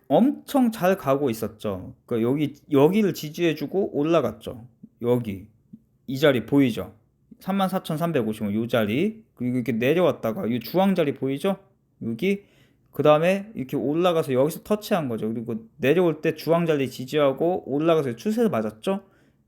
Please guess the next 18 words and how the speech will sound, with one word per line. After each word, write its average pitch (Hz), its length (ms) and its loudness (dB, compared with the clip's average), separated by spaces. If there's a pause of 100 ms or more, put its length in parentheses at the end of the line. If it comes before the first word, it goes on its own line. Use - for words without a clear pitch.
그리고 135 160 -2
내려올 170 460 2
때 185 200 2
이거 139 180 0
주황 156 360 0
이탈하고, 160 880 0 (360)
어, 110 280 -2
여기까지 143 400 0
내려왔어요. 110 640 -2
여기까지. 110 680 -4 (920)
자, 110 300 -2 (240)
그럼 180 260 6
이제 165 380 2
어느 151 180 2
정도 180 240 0
이제 139 220 -4
각이 156 340 -2
보이죠? 113 400 -2